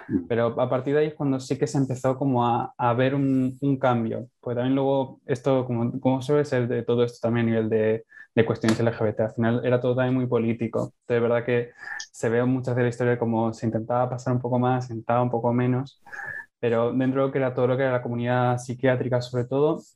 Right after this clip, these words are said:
Speaker 2: sí que había como gente que quería poder estudiarlo mejor, poder ya tomarlo más como una población con unas características culturales específicas con las cuales poder darles la atención. De ahí, por ejemplo, en la Asociación de la,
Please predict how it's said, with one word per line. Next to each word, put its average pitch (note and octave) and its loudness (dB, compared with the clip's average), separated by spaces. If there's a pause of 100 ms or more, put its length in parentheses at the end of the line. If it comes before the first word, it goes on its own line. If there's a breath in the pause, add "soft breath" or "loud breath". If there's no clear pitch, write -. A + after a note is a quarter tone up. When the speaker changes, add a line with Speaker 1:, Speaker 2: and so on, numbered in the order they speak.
(120)
Speaker 2:
sí - -4
que C#3 0
había C3+ 2
como B2+ -2
gente C3+ 0
que B2+ 0
quería C3 0
poder B2 2
estudiarlo C3 0
mejor, B2+ 0
poder A#2 0
ya B2 2
tomarlo B2+ 0
más C3 -2
como A2+ 0 (400 loud breath)
una C#3 0
población C3+ 0
con B2 0
unas C3 0
características B2 0
culturales C3 0
específicas C#3+ 0
con B2 -2
las B2 -8
cuales B2 0
poder C#3 0
darles C3+ -2
la A#2 2
atención. A#2 0 (640 loud breath)
De A#2 2
ahí, A#2 0
por B2+ 2
ejemplo, C3+ 0
en B2+ 2
la A2 2
Asociación A#2+ 0
de A#2+ -2
la, A#2+ 2